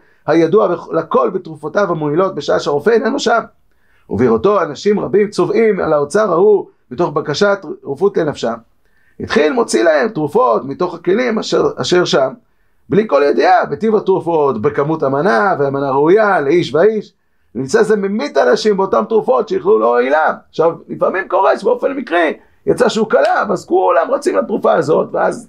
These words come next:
עוד כמה מתים. אומר, אותו דבר גם כן היה בענייני האמונה. בדרך זו,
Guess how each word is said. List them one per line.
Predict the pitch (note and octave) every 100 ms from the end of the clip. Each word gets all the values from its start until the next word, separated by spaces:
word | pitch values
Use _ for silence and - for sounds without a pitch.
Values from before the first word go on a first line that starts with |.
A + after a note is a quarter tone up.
| _
עוד | - G#3+ G#3+
כמה | E3 D3
מתים. | C3 C3 A2+ - _ _ _ -
אומר, | - G#3+
אותו | - -
דבר | - - C4+ C#4
גם | C4 B3
כן | - F#3+ - -
היה | E3+ G3+ F#3+ - _ _ _
בענייני | G2 D3 D#3+ E3 E3 E3+ G3 F#3+ F#3+ _ _
האמונה. | C#3 D#3+ D#3+ E3+ F#3+ D#4+ D4 - _ _ _ _ _ _ _ _ _ _ _ G#2
בדרך | C3+ G3 G3+ -
זו, | C3+ A#2+